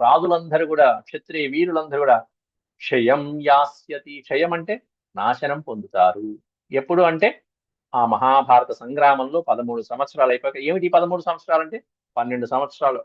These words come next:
అరణ్యవాసం, ఒక సంవత్సరం అజ్ఞాతవాసం, అది పదమూడేళ్ళు. కాబట్టి అరణ్యవాస అజ్ఞాతవాసాలు అవ్వంగానే మరుక్షణం ఏంటి అంటే సంగ్రామం.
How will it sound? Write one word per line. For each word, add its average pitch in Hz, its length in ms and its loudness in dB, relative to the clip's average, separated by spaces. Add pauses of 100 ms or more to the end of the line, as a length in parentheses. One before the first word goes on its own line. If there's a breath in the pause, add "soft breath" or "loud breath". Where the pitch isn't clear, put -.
అరణ్యవాసం, 151 580 -2
ఒక 123 160 -10
సంవత్సరం 120 380 -16
అజ్ఞాతవాసం, 92 600 -12 (500)
అది 117 140 -2
పదమూడేళ్ళు. 104 520 -2 (1300)
కాబట్టి 180 400 4
అరణ్యవాస 180 640 6
అజ్ఞాతవాసాలు 170 680 4
అవ్వంగానే 175 640 2
మరుక్షణం 180 440 0
ఏంటి 170 200 -4
అంటే 165 320 -2
సంగ్రామం. 127 600 0